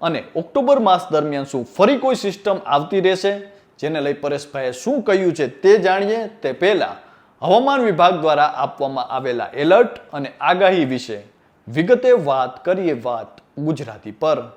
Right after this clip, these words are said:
જો આગાહીને લઈને વાત કરીએ તો આજથી ઓક્ટોબર માસની શરૂઆત થઈ ગઈ છે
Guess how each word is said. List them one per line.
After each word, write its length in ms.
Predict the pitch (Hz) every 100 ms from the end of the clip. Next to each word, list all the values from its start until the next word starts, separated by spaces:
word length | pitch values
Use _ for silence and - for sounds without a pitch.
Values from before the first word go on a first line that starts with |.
| _ _ _
જો 120 | 170
આગાહીને 480 | 190 185 226 277 269
લઈને 260 | 247 214 185
વાત 200 | 156 156 -
કરીએ 220 | 185 208
તો 140 | 190 165 -
આજથી 480 | 156 196 190 139 104 104 _ _ 233
ઓક્ટોબર 400 | 233 294 240 277
માસની 420 | 214 160 - 151
શરૂઆત 500 | 143 139 127 120 143 -
થઈ 140 | 165 156
ગઈ 200 | 131 120
છે 180 | 123